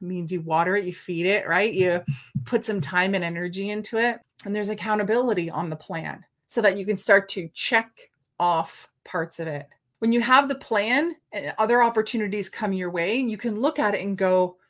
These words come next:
"Oh, should I say yes to this or should I say no? Is it in alignment with my values, my guidelines, my theme for the year?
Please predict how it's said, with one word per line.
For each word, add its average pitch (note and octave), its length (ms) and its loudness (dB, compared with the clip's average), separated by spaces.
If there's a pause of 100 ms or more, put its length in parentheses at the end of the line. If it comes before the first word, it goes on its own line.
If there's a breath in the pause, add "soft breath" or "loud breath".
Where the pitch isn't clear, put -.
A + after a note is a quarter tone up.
(360)
"Oh, A3 360 2 (180)
should - 240 -2
I D#4 100 4
say D4 200 -2
yes C4+ 200 -2
to D4 80 -2
this - 480 0 (180)
or C4 80 -6
should C4 160 0
I B3+ 80 2
say C4 180 -2
no? A#3+ 400 2
Is G#3 160 0
it A#3+ 80 2
in A#3+ 80 2
alignment G#3 500 2
with G#3 160 -10
my G3+ 140 -2
values, G3+ 640 -2
my F3+ 160 -6
guidelines, G3+ 720 0
my F3 140 -10
theme A3+ 320 -2
for F3+ 220 -6
the D3+ 100 -6
year? - 400 -6